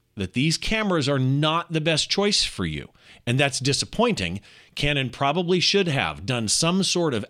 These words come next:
active or passive cooling so that these video limits didn't exist,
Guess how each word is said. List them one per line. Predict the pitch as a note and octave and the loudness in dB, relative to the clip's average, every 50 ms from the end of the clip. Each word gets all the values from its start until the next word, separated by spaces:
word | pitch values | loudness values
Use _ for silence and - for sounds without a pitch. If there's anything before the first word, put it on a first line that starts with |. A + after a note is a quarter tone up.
| _ | _
active | B2 A#2 C3 C#3+ C#3+ - _ D#3+ D3+ C#3+ C#3+ D3 C#3+ C#3 C3+ C3 - - - - - - - | -2 -2 0 -2 -4 -4 _ 0 2 2 2 2 2 0 -2 -4 -10 -16 -20 -20 -20 -14 -10
or | F#2 E2+ | -10 -10
passive | - - - - - C#3 D3+ D#3 - - D#3+ D3+ C3 C3+ | -8 -8 -6 0 2 2 2 2 2 0 0 0 -2 -4
cooling | - - - E3 D#3+ D#3+ E3 E3 D#3+ D#3 D#3 D3+ | -4 0 2 2 4 4 4 2 2 2 2 2
so | - - A2 G2+ | 0 0 0 0
that | G2 F#2+ - | -2 -2 -2
these | - G#2 G2 G2 F#2 | 0 0 0 0 0
video | F2 G2 D3 D#3+ F3 E3 D3 C#3 | 0 -2 0 0 2 0 0 0
limits | C3 C3 B2+ A#2+ G#2+ - | 0 0 0 -2 -2 -4
didn't | - A2+ G2 F#2+ F#2 | -4 -2 -2 0 0
exist, | F#2 F2+ G#2+ D3+ F3 E3+ - | 0 0 0 0 0 0 -4